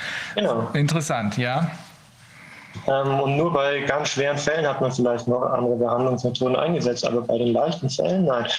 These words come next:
Speaker 1: Und man hat auch aufgeklärt und gesagt, ähm, es darf auf keinen Fall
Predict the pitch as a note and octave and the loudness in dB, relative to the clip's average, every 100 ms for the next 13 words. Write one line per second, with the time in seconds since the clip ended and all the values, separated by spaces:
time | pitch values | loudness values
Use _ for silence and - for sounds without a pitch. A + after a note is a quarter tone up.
0 | - F3 B3 F#3+ D#3 E3 C3+ D3 F#3 - | 0 0 2 2 2 2 2 0 0 -2
1 | B2+ - B2 C#3+ - - - - - - | -4 0 0 0 -2 -10 -16 -18 -20 -20
2 | - _ _ - D3 D3+ D#3 B2+ C3+ D3+ | -20 _ _ 0 2 2 0 2 2 2
3 | - D3 D3 C#3+ C#3 C#3+ - - - C#3 | 2 2 2 2 0 -2 -4 -6 -2 0
4 | C3+ - C#3 - - - - E3 E3 - | 0 0 0 2 0 0 0 2 2 2
5 | C3+ E3+ F3+ F3+ | 2 2 0 -4